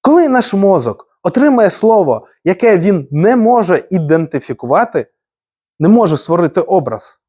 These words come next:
він не розуміє це слово. І так влаштований наш мозок, що як тільки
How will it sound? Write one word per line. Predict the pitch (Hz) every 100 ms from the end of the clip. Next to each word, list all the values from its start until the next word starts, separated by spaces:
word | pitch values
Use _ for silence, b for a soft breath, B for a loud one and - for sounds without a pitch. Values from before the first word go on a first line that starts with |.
| _ _ _ _ _ _
він | 180 220 165 135
не | 156 240
розуміє | 262 233 180 170 190 208
це | 190 160
слово. | - 120 107 101 _ _ _ _ _ _ _ _ _ -
І |
так | 170 294 220
влаштований | 220 214 233 214
наш | 196 185
мозок, | 240 311 240 147 - _
що | - -
як | 220 226 -
тільки | - 277 254 202 151 113 -